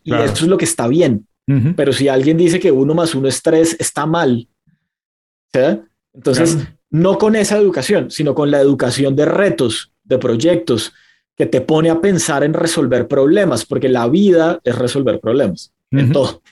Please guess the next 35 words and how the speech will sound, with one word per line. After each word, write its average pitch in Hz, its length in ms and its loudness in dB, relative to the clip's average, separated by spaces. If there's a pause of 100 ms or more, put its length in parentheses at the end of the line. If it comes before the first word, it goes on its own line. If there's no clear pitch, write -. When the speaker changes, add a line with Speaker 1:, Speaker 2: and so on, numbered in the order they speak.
(400)
Speaker 1:
en 123 140 -4
lo 110 80 -4
personal, 123 420 -2
en 131 80 2
lo 123 60 0
profesional, 113 640 -4
en 120 160 -8
todo, 117 260 0
absolutamente 107 540 -2
todo. - 220 -8 (640)
Entonces, 170 200 0
creo 202 120 4
que 240 80 0
un 202 100 2
primer 202 280 0
factor 214 320 -2
es 165 100 0
la 151 60 2
educación. 139 520 -2 (100)
La 123 120 0
educación 127 320 -2
tiene 165 160 0
que 175 80 0
cambiar 123 440 -2 (220)
en 117 120 -4
nuestros 110 280 -6
países 107 540 -4
y 123 260 -4
los 113 180 0
met-, 127 280 0
las 123 160 -2
metodologías 123 760 0
tienen 160 180 -2
que 160 120 -6
cambiar. 120 480 -4